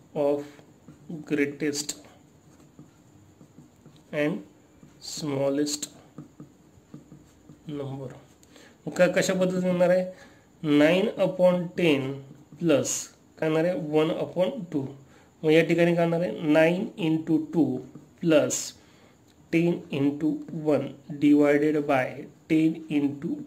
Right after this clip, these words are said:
टू. मग या ठिकाणी काय येणार आहे? नाईन इंटू टू काय येणार आहे? एटीन. एटीन प्लस टेन डिवायडेड बाय ट्वेंटी. म्हणजेच काय येणार आहे?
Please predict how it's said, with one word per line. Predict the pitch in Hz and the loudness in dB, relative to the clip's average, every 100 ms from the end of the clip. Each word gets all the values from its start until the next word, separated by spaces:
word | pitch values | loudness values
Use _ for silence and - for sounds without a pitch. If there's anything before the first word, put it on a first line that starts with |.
| - - | -8 -4
टू. | 135 - - - - - - - - _ | -4 -6 -16 -20 -20 -20 -20 -20 -20 _
मग | 143 151 | 4 8
या | 147 147 | 8 8
ठिकाणी | 165 170 170 | 4 4 4
काय | 170 | 4
येणार | 170 | 2
आहे? | 165 | 4
नाईन | 151 156 | 4 4
इंटू | 165 165 165 | 2 0 -2
टू | 160 | 0
काय | 165 156 | 2 2
येणार | 160 156 | 2 0
आहे? | 151 - - | -2 -4 -2
एटीन. | 151 147 123 120 - - - _ _ _ _ _ _ _ _ _ - | 0 2 0 0 -6 -20 -20 _ _ _ _ _ _ _ _ _ -2
एटीन | 143 143 160 170 - - - - | -2 2 2 2 -4 -18 -20 -2
प्लस | 147 120 - - _ _ - _ - - | 0 0 -2 -10 _ _ -20 _ -20 -4
टेन | 165 139 - - - | 0 0 -4 -10 -8
डिवायडेड | 139 135 143 143 143 147 | -2 2 4 4 4 2
बाय | 143 127 127 - - - | 2 0 -2 -8 -20 -4
ट्वेंटी. | 147 139 139 120 - - - _ _ - - - - | 0 0 0 -10 -12 -20 -20 _ _ -20 -20 -20 -6
म्हणजेच | 139 147 151 | -2 0 0
काय | - 156 | -2 -2
येणार | 151 151 | -2 -2
आहे? | 147 - | -4 -8